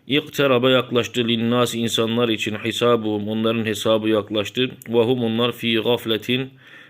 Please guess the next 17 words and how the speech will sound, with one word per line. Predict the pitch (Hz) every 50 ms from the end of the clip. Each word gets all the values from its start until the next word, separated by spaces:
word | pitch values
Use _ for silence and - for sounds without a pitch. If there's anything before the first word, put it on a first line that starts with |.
| _ _ 117
bir | 120 117 113 101
gaflet | - 120 113 - - 123 123 120 117
içerisinde | 113 - - 113 110 107 104 - 110 104 110 110 120 127 131
mu'ridûne | 127 117 117 120 120 117 113 113 110 107 107 110 123 127 127 123 117 123 127 135 135 131 135 - - - - - _ _ _
yüz, | 123 117 127 139 143 135 - - - - - 117
e, | 127 123 120 117 117 113 113
çeviricidirler." | - - 123 117 120 120 117 113 113 117 110 117 113 107 107 107 104
Yani | 104 113 120 120 120 117
onlar | 120 120 120 120 127 131 123
yüz | 117 123 131 127 127 -
çevirici, | - 127 117 117 117 113 113 110 107 110 113 110 104 101
gaflet | 107 110 104 - 120 117 113
içerisinde | 104 - 117 113 107 104 - - 107 110 110
yüz | 107 107 117 120 113 -
çevirici | - - 113 107 107 104 107 104 104 107
oldukları | 107 110 107 107 101 - - 113 113 120
halde | 107 107 104 101 101 101 113 123 135